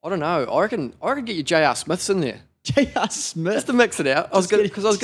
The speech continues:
Speaker 1: gonna
Speaker 2: get
Speaker 1: go,
Speaker 2: him
Speaker 1: I was
Speaker 2: high.
Speaker 1: thinking your N B A player, but you
Speaker 2: Yeah.
Speaker 1: want, you want a loose N B A player,
Speaker 2: Yeah,
Speaker 1: don't you?
Speaker 2: yeah. You
Speaker 1: Like,
Speaker 2: do.
Speaker 1: Le-, LeBron would be the most boring cunt to have breakfast with
Speaker 2: <laughs>
Speaker 1: possible.
Speaker 2: He's gonna motivate the
Speaker 1: Yeah.
Speaker 2: fuck out of you.
Speaker 1: Yeah, he would.
Speaker 2: But I feel like this breakfast isn't set up. Oh, well, you know, fucking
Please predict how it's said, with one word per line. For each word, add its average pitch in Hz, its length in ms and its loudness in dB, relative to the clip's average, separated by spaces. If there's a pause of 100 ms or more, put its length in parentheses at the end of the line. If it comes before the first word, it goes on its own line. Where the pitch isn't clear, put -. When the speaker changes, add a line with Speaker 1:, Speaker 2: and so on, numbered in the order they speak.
Speaker 1:
gonna 262 60 -2
Speaker 2:
get 240 120 2
Speaker 1:
go, 220 60 2
Speaker 2:
him 196 40 0
Speaker 1:
I - 40 0
was 202 120 -2
Speaker 2:
high. 196 60 -4
Speaker 1:
thinking 254 220 -4
your 214 100 -4
N 208 100 0
B 160 80 2
A 175 160 4
player, 165 320 2
but 127 160 -6
you 165 80 2
Speaker 2:
Yeah. 180 60 2
Speaker 1:
want, 247 320 2
you 165 80 -2
want 226 160 2
a 185 40 0
loose 143 320 0
N 151 140 0
B 131 80 -2
A 117 160 -2
player, 113 300 -6
Speaker 2:
Yeah, 131 80 0
Speaker 1:
don't 117 140 -2
you? 117 80 0
Speaker 2:
yeah. 107 180 -4 (260)
You 151 80 -4
Speaker 1:
Like, 151 80 0
Speaker 2:
do. 131 240 0 (100)
Speaker 1:
Le-, 180 80 -6
LeBron 208 300 0
would 185 120 -2
be 151 100 -2
the 123 80 -6
most 110 280 -12
boring 131 320 -6
cunt 117 220 -10
to 113 60 -16
have 113 180 -12
breakfast 113 380 -16
with 107 120 -10
Speaker 2:
<laughs> 196 100 0
Speaker 1:
possible. 139 460 -4 (1300)
Speaker 2:
He's 202 100 -12
gonna 277 180 0
motivate 131 420 0
the 139 60 -4
Speaker 1:
Yeah. - 40 -8
Speaker 2:
fuck 139 240 -4
out 110 140 0
of 95 80 -6
you. 156 40 -2
Speaker 1:
Yeah, 107 120 -6 (100)
he 151 80 -10
would. 151 220 0
Speaker 2:
But 151 100 2
I - 40 -2
feel 214 180 0
like 185 120 0
this 156 120 -2
breakfast 139 420 -6
isn't 117 200 -6
set 135 200 -2
up. 120 160 -2
Oh, 330 220 -4
well, 381 100 -4
you 349 120 0
know, 339 180 -2 (800)
fucking 214 500 0